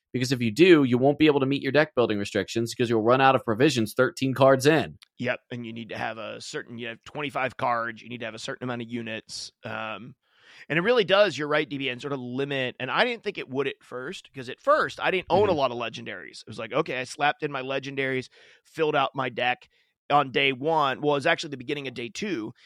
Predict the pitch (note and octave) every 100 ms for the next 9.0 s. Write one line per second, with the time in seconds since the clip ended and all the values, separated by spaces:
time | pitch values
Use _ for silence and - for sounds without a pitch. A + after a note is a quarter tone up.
0 | - - C#3+ C#3 C3+ - B2 A2+ D#3+ E3
1 | B2 A#2+ A#2 - _ _ _ _ _ _
2 | _ _ A#2 A2+ G#2+ G2 _ _ _ _
3 | D#3+ D3 C#3+ C#3 C3+ C3 B2+ A2+ - B2
4 | C3 - - D#3 D#3 C#3+ C3 C#3 C3+ -
5 | - - D3+ - C3+ E3 C#3 B2 G#2+ A#2+
6 | - A#2 G#2+ G#2 - B2 A#2 B2+ C3 A#2
7 | A#2 C#3 A#2 A2+ _ _ _ _ - C#3+
8 | C3+ B2+ - C3+ B2+ F#3 C#4+ A#3+ D3+ C#3+